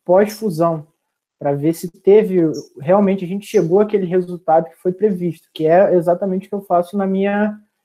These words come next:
dissertação. É, o caso, por exemplo, da Oi Webjet, o ca-, o, o cad, ele delimitou que o único problema poderia ser nas rotas em que você tinha, é,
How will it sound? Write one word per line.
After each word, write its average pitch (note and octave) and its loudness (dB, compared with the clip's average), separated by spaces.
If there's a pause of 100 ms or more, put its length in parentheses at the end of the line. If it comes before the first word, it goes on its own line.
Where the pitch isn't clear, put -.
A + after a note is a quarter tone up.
(160)
dissertação. F#3 0 (480)
É, D3 2
o F#3+ 2
caso, G3 2
por G3 2
exemplo, F3 -2
da E3 2
Oi E3+ 2
Webjet, D#3+ -2
o D3 -10
ca-, D#3+ 0
o, D#3+ -4 (640)
o E3+ -10
cad, F3+ 0
ele E3 -2
delimitou G3 -2
que A3 -10
o F#3 -2
único A#3 -6
problema F3+ -4
poderia F3 0
ser F3 -2
nas F3 0
rotas G3 0
em G3 -6
que F#3+ -12
você F3+ -4
tinha, F#3+ -2 (640)
é, D3 4